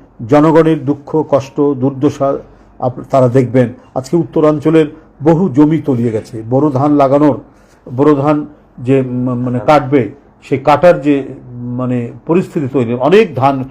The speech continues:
ধানের ক্ষেত ভেসে গেছে। রবি শস্যের পর আপনারা জানেন যে বোরো ধান লাগানো হয়। আপনার সিরাজগঞ্জ থেকে শুরু করে বহু জায়গায়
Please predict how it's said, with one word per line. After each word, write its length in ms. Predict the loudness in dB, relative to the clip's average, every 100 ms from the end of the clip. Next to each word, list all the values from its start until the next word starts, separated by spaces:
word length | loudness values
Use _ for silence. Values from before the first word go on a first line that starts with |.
| -16 -14
ধানের 340 | -4 -2 -2 -2
ক্ষেত 280 | 0 2 0
ভেসে 260 | -10 -12
গেছে। 280 | -14 -18 -20 _ _ _ -4
রবি 220 | -2 -2
শস্যের 360 | -4 -6 -4 -2
পর 240 | 2 2
আপনারা 240 | 0 -2
জানেন 280 | -2 -2 -2
যে 200 | -4 -4 -8 _ -8
বোরো 220 | 2 2
ধান 180 | 4 2
লাগানো 340 | 0 0 -4 -8
হয়। 160 | -16 -20 _ _
আপনার 180 | -8 -8
সিরাজগঞ্জ 560 | -2 2 2 2 -4 -6
থেকে 180 | -10
শুরু 220 | -10 -10 -10
করে 180 | -10
বহু 200 | -6 -4
জায়গায় 400 | 2 2 4 0